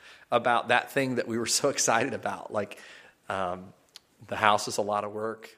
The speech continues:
the cell phone gets slow, the screen cracks, um, just whatever that thing is in your life that seemed like it was the new thing, the new shiny, uh, isn't the new shiny anymore, and you've gotta f-,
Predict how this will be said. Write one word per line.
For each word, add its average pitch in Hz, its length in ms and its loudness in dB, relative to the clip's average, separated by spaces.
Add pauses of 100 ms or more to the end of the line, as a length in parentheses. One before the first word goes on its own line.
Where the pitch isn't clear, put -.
(160)
the 107 60 -16
cell 107 220 -4
phone 110 260 -10
gets 104 220 -12
slow, 110 460 0
the 107 100 -12
screen 107 400 -8
cracks, 104 640 -4 (520)
um, 95 360 -8 (920)
just 113 380 -8
whatever 135 560 -2
that 117 280 -2 (400)
thing 131 280 -6
is 123 280 -6
in 110 100 -6
your 104 120 -6
life 101 320 -6
that - 140 -8
seemed 123 260 -6
like 110 220 -8
it - 100 -14
was - 320 -8 (380)
the 120 80 -10
new 123 240 -6
thing, 110 340 -12 (460)
the 113 80 -8
new 117 140 -6
shiny, 107 520 -6 (400)
uh, 107 200 -8
isn't 123 240 -10
the 117 60 -10
new 110 140 -10
shiny 131 420 -4
anymore, 113 340 -6
and 107 60 -6
you've 107 120 -12
gotta 110 160 -4
f-, - 120 -20